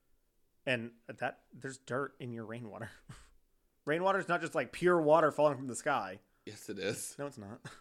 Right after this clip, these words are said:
Speaker 2: Uh, there's, uh, microbes and things in it, but it doesn't have actual dirt.
Speaker 1: Do you know how rain is formed? <laughs>
Speaker 2: Yes.
Speaker 1: They have to form around dirt particles.
Speaker 2: No.
Speaker 1: Yes, they do!
Speaker 2: No.
Speaker 1: That's how the little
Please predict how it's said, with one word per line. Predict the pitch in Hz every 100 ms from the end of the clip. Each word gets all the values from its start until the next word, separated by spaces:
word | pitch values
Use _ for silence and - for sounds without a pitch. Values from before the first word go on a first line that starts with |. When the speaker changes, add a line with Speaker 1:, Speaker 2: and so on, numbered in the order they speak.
| _ _ -
Speaker 2:
Uh, | 143
there's, | 127 127 120 - _ -
uh, | -
microbes | 117 101 110 127 110 95 98
and | 92 90
things | 85 87 90
in | 87
it, | 95 -
but | 95
it | 92
doesn't | 113 120
have | 110 95 -
actual | 98 95 - 107 98
dirt. | 92 85 92 104 - - _ _ _ _ _ _ _ _ _ _ -
Speaker 1:
Do | 160
you | 202
know | 180 180
how | 175 151
rain | 147 147 156
is | 147 - _ _
formed? | - 143 180 -
<laughs> | - - _
Speaker 2:
Yes. | - 113 107 - - - _ _ _ _ _ _ _ _ _ _
Speaker 1:
They | 120 123
have | 139 -
to |
form | 120 139 123
around | 120 117 110
dirt | 120 -
particles. | 98 92 - - - _ _ _ _ -
Speaker 2:
No. | 110 98 - _ -
Speaker 1:
Yes, | 139 175 202
they | 254 220
do! | 180 233 302 370 427 180 127 -
Speaker 2:
No. | 92 92 - _
Speaker 1:
That's | 165 175
how | 196 190 190 196
the | 170 160
little | 180 185